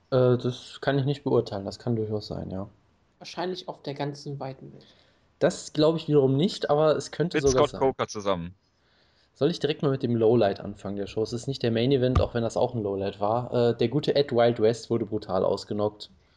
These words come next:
Speaker 2: Ich hab's gelesen,
Speaker 1: von Mike
Speaker 2: hab dann
Speaker 1: Richman. Es war auch ein sehr absurder K O, weil er so weggelaufen ist, weil er halt seine Distanz haben
Speaker 3: Wie war denn
Speaker 1: wollte.
Speaker 3: der Kampf bis dahin?
Speaker 1: Äh, es war ganz interessant eigentlich, weil Mike Richman ist halt, äh, ein relativ aggressiver Boxer, der auch wirklich gutes Boxen hat und immer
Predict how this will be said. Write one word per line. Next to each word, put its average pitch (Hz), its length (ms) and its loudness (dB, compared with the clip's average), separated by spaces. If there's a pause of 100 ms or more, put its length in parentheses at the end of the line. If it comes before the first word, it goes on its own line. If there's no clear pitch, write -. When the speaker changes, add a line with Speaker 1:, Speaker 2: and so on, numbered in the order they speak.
(240)
Speaker 2:
Ich - 60 -16
hab's - 220 -14
gelesen, 156 320 0
Speaker 1:
von 113 40 -2
Mike 113 160 2
Speaker 2:
hab 135 60 0
dann 123 80 2
Speaker 1:
Richman. 127 380 -2
Es - 180 -10
war 135 140 4
auch 131 180 0
ein 120 40 -6
sehr 131 140 4
absurder 123 320 0
K 123 180 -6
O, 127 200 2
weil 120 100 2
er 117 60 2
so 107 160 -2
weggelaufen 139 580 2
ist, 143 180 -8
weil 110 100 4
er 110 80 4
halt 110 100 -4
seine 110 160 -6
Distanz 113 420 -8
haben 131 160 -2
Speaker 3:
Wie 107 60 -2
war 123 80 10
denn 135 160 6
Speaker 1:
wollte. - 20 0
Speaker 3:
der 123 100 2
Kampf 123 300 -6
bis - 160 -20
dahin? 117 340 0 (160)
Speaker 1:
Äh, 135 60 0 (120)
es - 200 -4
war 185 120 2
ganz 233 160 0
interessant 165 440 -6
eigentlich, 120 240 0
weil 123 80 2
Mike 127 240 -2
Richman 151 320 -2
ist 135 220 -6
halt, 135 340 2
äh, - 40 -4
ein 117 280 2
relativ 117 460 0
aggressiver 120 500 2
Boxer, 120 460 0
der 123 120 4
auch 120 200 0 (100)
wirklich 131 360 -8
gutes 131 240 -4
Boxen 131 360 -2
hat 160 180 -4
und 123 180 0
immer 131 440 0